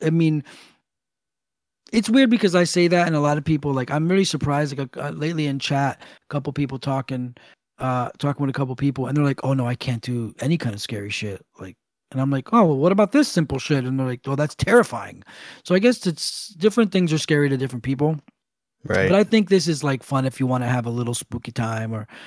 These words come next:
Speaker 1: like, if, like, the wife or the girlfriend or the boyfriend, like, isn't s-, really into, like, terrifying shit. Like, I have the bad habit of, like, being on, like, being, like, with a girlfriend and being like, "Wanna watch Evil Dead twenty thirteen?" And they're like, "No."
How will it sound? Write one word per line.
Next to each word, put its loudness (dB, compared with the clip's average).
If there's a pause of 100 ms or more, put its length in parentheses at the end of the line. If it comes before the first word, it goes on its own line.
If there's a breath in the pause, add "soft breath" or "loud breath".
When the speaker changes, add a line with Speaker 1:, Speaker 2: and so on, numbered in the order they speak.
(260 loud breath)
Speaker 1:
like, -2
if, -2
like, -2
the 0
wife 0
or -4
the -2
girlfriend -2
or -4
the -8
boyfriend, -6
like, -8 (1080 soft breath)
isn't 0
s-, -6
really 2
into, 0
like, 0 (100)
terrifying 0
shit. 0 (460 loud breath)
Like, 2
I 8
have 2
the 4
bad 2
habit 4
of, 2
like, 0 (500)
being 2
on, 2
like, -2 (140)
being, 2
like, -2
with 0
a 2
girlfriend 0
and 0
being 0
like, -2
"Wanna 4
watch 2
Evil 2
Dead 2
twenty 2
thirteen?" 0
And -4
they're 0
like, 0
"No." 2